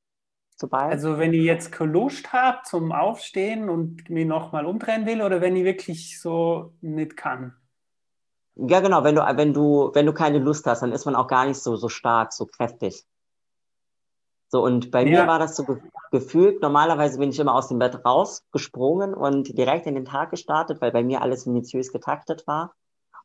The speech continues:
Speaker 1: Und an dem Morgen war's, oh, ich konnte nicht mal, ich konnte nicht mal die Faust richtig ballen, die war richtig steif, richtig fest. Und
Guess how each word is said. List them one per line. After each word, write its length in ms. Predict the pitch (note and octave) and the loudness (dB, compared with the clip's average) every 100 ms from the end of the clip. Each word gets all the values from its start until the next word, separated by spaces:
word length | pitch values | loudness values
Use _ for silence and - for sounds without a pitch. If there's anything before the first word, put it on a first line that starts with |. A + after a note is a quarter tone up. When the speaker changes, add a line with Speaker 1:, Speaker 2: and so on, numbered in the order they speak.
| - | -6
Speaker 1:
Und 200 | B2 A#2+ | -4 -2
an 180 | A#2+ A#2+ | -2 2
dem 200 | D#3+ F3+ | 2 2
Morgen 420 | D#3+ D#3+ C#3+ B2 | 2 2 0 -2
war's, 480 | B2+ B2+ B2+ - - _ _ - | 2 2 0 -8 -20 _ _ -2
oh, 180 | A#2 A#2 | 2 2
ich 140 | A#2 - | 0 -4
konnte 240 | A#2 A#2+ | -6 -4
nicht 240 | B2+ - | -6 -4
mal, 380 | A#2+ A2+ A2 - - | 0 0 0 -4 -10
ich 100 | - | -6
konnte 160 | C3 C3+ | -4 -4
nicht 120 | C#3 | -2
mal 80 | B2 | -2
die 100 | B2 | -2
Faust 400 | A#2 A2+ A#2+ - | 2 2 0 -6
richtig 340 | A2+ A#2+ - | -8 -10 -6
ballen, 280 | G2 G2 G#2 | -2 -2 -2
die 80 | G2 | -4
war 160 | G#2+ A#2 | -2 -2
richtig 300 | B2+ - - | -6 -10 -10
steif, 400 | - F#2 F#2+ - | -8 -6 -6 -6
richtig 360 | C3 B2+ A2 - | -8 -8 -14 -10
fest. 300 | G2 G2 - _ _ _ _ _ _ _ | -8 -8 -12 _ _ _ _ _ _ _
Und 720 | - A2 A2 G#2+ G#2+ G#2+ - | -4 -2 -2 -4 -4 -6 -12